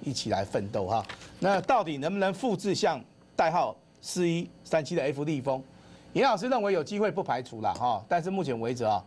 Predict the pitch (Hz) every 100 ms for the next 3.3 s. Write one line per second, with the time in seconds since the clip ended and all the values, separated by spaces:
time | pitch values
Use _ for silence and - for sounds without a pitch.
0 | - 127 131 113 110 117 110 - - -
1 | - 135 147 180 190 - 160 135 147 202
2 | 226 190 139 110 131 175 156 - 123 101
3 | 95 196 135